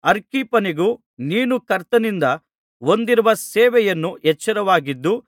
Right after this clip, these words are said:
ನೆರವೇರಿಸಬೇಕೆಂದು ಹೇಳಿರಿ. ಇದು ಪೌಲನೆಂಬ ನಾನು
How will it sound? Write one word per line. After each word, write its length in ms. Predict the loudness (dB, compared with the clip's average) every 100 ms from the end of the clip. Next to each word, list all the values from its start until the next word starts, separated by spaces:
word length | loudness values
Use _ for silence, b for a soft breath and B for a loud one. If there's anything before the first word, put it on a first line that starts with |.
| _ _ -2
ನೆರವೇರಿಸಬೇಕೆಂದು 1200 | 4 4 6 2 0 -4 -4 -6 -6 -6 -4 -2
ಹೇಳಿರಿ. 460 | 0 2 2 0 -4 _ _ _ _
ಇದು 260 | -4 2 2 0 -4 _ _ 0
ಪೌಲನೆಂಬ 640 | 2 2 2 -2 0 0
ನಾನು 380 | 2 0 0